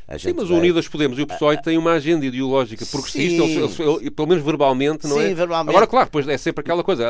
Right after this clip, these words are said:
Speaker 2: Aliás, os dez pontos é muito parecido
Speaker 1: Mas
Speaker 2: com,
Speaker 1: quer
Speaker 2: com
Speaker 1: dizer,
Speaker 2: o António Costa
Speaker 1: é
Speaker 2: cá,
Speaker 1: que
Speaker 2: a respeitar as normas europeias, controlar
Speaker 1: É,
Speaker 2: o
Speaker 1: exato.
Speaker 2: déficit,
Speaker 1: Mas
Speaker 2: as
Speaker 1: tudo
Speaker 2: contas do
Speaker 1: isso
Speaker 2: Estado,
Speaker 1: são
Speaker 2: tudo
Speaker 1: coisas,
Speaker 2: isso,
Speaker 1: se a gente for
Speaker 2: sim.
Speaker 1: ver em pura, em, em pura política,
Speaker 2: Sim,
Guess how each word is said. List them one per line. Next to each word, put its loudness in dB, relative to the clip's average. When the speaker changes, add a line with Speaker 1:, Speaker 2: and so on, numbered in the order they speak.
Speaker 2:
Aliás, -2
os -6
dez 0
pontos -6
é -4
muito -6
parecido -6
Speaker 1:
Mas -4
Speaker 2:
com, -2
Speaker 1:
quer 2
Speaker 2:
com -2
Speaker 1:
dizer, 2
Speaker 2:
o 6
António 2
Costa -2
Speaker 1:
é 2
Speaker 2:
cá, 6
Speaker 1:
que -6
Speaker 2:
a -2
respeitar 0
as 0
normas 0
europeias, 2
controlar 0
Speaker 1:
É, 2
Speaker 2:
o -2
Speaker 1:
exato. 2
Speaker 2:
déficit, 4
Speaker 1:
Mas -2
Speaker 2:
as -2
Speaker 1:
tudo -4
Speaker 2:
contas 0
do 4
Speaker 1:
isso -4
Speaker 2:
Estado, 2
Speaker 1:
são 4
Speaker 2:
tudo -4
Speaker 1:
coisas, -2
Speaker 2:
isso, -6
Speaker 1:
se -6
a -4
gente -10
for -6
Speaker 2:
sim. -10
Speaker 1:
ver -8
em -10
pura, -6
em, -8
em -14
pura -8
política, -12
Speaker 2:
Sim, -12